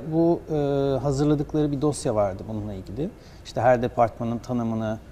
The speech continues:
koydukları, nasıl çalışacaklarını kabaca tarifledikleri bir brief vardı. E, fakat bu tabii yeterli değildi tasarımı, e, ortaya koymak için. Bunu o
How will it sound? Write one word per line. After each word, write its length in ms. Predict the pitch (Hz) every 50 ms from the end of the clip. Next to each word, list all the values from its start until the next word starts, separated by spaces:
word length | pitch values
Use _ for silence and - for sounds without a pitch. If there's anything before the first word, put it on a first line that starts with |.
| - - -
koydukları, 540 | - 123 117 110 110 - - 107 104 101 110
nasıl 200 | 117 110 - -
çalışacaklarını 680 | 117 107 98 - - 117 113 - - 110 107 107 107
kabaca 340 | - 117 110 113 - 117 104
tarifledikleri 800 | - 117 113 113 117 - - 117 107 - - - 139 165 190
bir 140 | 185 160 131
brief 280 | 139 143 135 - - -
vardı. 360 | 95 92 90 110 160 214 269 - - - - - - - - - - - - -
E, 360 | 120 117 117 117 117 117 117 113
fakat 300 | - 165 160 233 233 208 196
bu 220 | 185 185 190 185 - - - -
tabii 220 | - 160 151 175 165
yeterli 520 | 165 151 143 160 160 156 156 165 170 156
değildi 320 | 175 170 165 143 127 127
tasarımı, 640 | 104 - 110 107 - - 110 101 104 104 98 98 98 - - - - -
e, 160 | 107 104 101
ortaya 440 | 95 - 113 110 110 - 113 104 104
koymak 340 | - 110 110 104 101 101 -
için. 220 | - - 214 208
Bunu 260 | 175 175 180 185 180 185 156
o 140 | 151 147